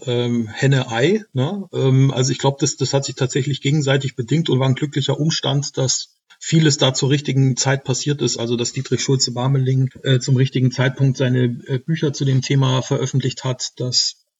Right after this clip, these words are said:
in der Schickeria Wortführer, äh, sich etabliert haben, denen genau das, äh, wichtig war, die, die viel darüber na-, also ich glaub, das erste in der Schickeria war erstmal so diese, diese Haltung,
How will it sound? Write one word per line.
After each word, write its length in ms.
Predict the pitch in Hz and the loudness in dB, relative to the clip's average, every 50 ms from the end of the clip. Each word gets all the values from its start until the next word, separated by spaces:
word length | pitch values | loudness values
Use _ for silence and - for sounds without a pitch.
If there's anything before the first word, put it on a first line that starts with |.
| _ _ - | _ _ -4
in 160 | - 143 139 | 2 4 4
der 80 | 139 120 | 4 4
Schickeria 520 | - 156 147 143 147 127 131 143 143 135 135 131 127 120 110 107 | 2 2 0 0 0 0 2 0 0 2 0 0 0 -2 -2 -2
Wortführer, 1040 | 110 123 135 147 143 - - - 156 156 143 131 139 135 135 135 131 127 - - - - _ _ _ _ - | 0 2 2 2 2 -2 -4 -2 0 0 2 2 2 2 2 2 2 0 -2 -4 -6 -12 _ _ _ _ -8
äh, 220 | 127 131 127 127 | -6 -4 -2 -2
sich 340 | 120 120 131 120 - - - | -2 -2 -2 -4 -6 -6 -8
etabliert 480 | 139 135 143 123 - 135 139 135 131 123 | -6 -2 -2 -4 -2 -2 -4 -4 -2 -4
haben, 460 | 123 123 123 120 131 127 127 123 - - - - - _ - - | -4 -4 -2 -2 -2 -2 -2 -4 -6 -12 -20 -20 -20 _ -2 2
denen 180 | 135 135 135 | 4 4 6
genau 320 | 127 135 123 117 120 127 123 | 6 4 4 4 2 2 2
das, 420 | 120 131 131 131 - - - - | 0 0 2 2 2 2 0 -2
äh, 200 | 123 120 117 110 | -4 -6 -6 -4
wichtig 340 | 127 165 - - 165 143 - | -4 -4 -4 -2 -4 -4 -2
war, 240 | 131 131 127 143 143 | -4 -4 -2 -2 -4
die, 380 | 131 127 120 120 120 120 120 - - - _ - - _ _ _ _ _ - _ | -4 -4 -4 -4 -4 -6 -6 -10 -20 -20 _ -20 -20 _ _ _ _ _ -20 _
die 220 | - 135 - 131 123 | -14 -6 -2 -2 -2
viel 220 | - - 196 202 | 0 2 2 4
darüber 340 | 196 160 135 156 147 143 131 | 4 4 4 4 2 2 2
na-, 160 | 131 127 123 | 0 0 -2
also 200 | - 135 131 131 | -4 -4 -2 -2
ich 100 | 135 - | -4 -2
glaub, 180 | - 147 147 147 | -2 -4 -4 -2
das 180 | 147 143 - | -2 -2 -2
erste 420 | - - - - 175 160 - - 160 | -2 -2 -4 -2 -2 -2 0 0 0
in 120 | 147 147 | 0 2
der 80 | 143 135 | 0 0
Schickeria 560 | - - 143 - 143 123 143 147 143 131 117 | 0 -2 -2 -2 -2 0 0 2 2 0 0
war 240 | 127 123 123 135 131 | 0 0 0 0 0
erstmal 340 | 127 123 - - 143 135 123 | -2 -4 -4 -2 -2 -2 -2
so 140 | 120 131 | -2 -4
diese, 520 | 117 - 135 120 120 127 123 117 120 123 123 - | -4 -4 -4 -4 -2 0 -2 0 -2 -2 -4 -2
diese 260 | 135 127 127 - - | -2 -2 -2 -2 0
Haltung, 480 | 120 139 139 - 143 135 135 131 123 | 0 0 2 2 4 4 4 4 2